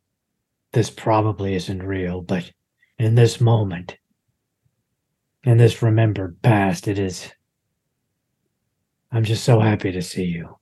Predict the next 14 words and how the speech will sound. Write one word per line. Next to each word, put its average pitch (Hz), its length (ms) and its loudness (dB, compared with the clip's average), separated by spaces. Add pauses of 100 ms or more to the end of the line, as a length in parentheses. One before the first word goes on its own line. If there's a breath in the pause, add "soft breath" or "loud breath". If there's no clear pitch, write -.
(1500)
I'm 123 140 6
so 135 340 6
happy 113 340 2
that 123 240 -6
you 113 140 0
never 101 320 -4
saw 98 420 -4
what 95 180 -8
I 98 160 -4
became, 98 800 -4 (840)
the 117 100 -4
things 101 380 -2
I've 98 220 -4
done. 90 440 -6